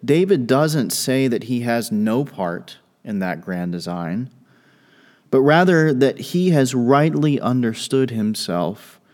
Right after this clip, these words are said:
to be but a single small instrument in the midst of a glorious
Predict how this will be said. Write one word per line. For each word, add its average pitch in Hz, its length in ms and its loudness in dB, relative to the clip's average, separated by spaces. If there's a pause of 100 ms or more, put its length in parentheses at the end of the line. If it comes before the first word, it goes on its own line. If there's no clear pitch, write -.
(360)
to 131 100 -2
be 127 260 4
but 113 320 0
a 104 280 -2 (260)
single 131 720 2
small 123 760 0
instrument 113 800 -2 (500)
in 123 100 0
the 113 60 2
midst 107 380 0
of 98 200 -6
a 101 260 -2
glorious 104 1000 -2